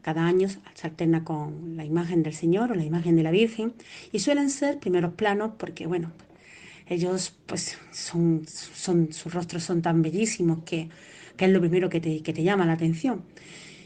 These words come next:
Y sin embargo, este año yo, yo buscaba la, las imágenes en la calle, ¿no?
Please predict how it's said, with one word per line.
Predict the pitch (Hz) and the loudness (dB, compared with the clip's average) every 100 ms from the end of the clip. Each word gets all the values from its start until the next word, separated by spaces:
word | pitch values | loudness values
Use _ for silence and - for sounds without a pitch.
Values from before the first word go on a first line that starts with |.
| - | -6
Y | - | -2
sin | 226 214 | 0 2
embargo, | 226 311 | 4 6
este | 320 311 277 | 6 4 2
año | 294 | 2
yo, | 277 226 226 | 2 2 2
yo | 226 | 2
buscaba | 226 226 247 262 240 | 0 0 0 2 0
la, | 185 170 156 156 165 | 0 -2 -2 -8 -6
las | 160 | -2
imágenes | 185 196 240 214 | -2 0 0 2
en | |
la | 175 | 0
calle, | 165 170 156 | 0 -2 0
¿no? | 175 294 | 0 0